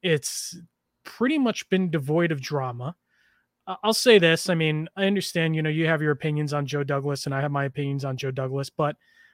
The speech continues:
I will say it feels nice to debate the back end of this roster and not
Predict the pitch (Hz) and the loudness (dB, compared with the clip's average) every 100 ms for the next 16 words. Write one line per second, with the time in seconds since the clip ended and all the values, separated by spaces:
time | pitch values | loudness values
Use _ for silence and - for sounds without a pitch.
0 | _ _ 202 175 233 - - 240 202 - | _ _ 0 2 0 0 0 2 0 -2
1 | - 220 175 139 135 135 160 226 - - | -2 0 0 -2 -4 -2 -2 -4 -6 -12
2 | - _ _ _ _ 185 160 131 170 170 | -14 _ _ _ _ 0 0 2 2 2
3 | 165 123 151 156 - 165 160 135 139 - | -4 -4 -2 -2 -2 -2 0 -2 -2 -2
4 | 139 131 139 - 175 175 180 - _ 185 | -2 0 0 0 2 4 2 -6 _ 0
5 | 156 151 156 151 156 | 2 4 6 6 4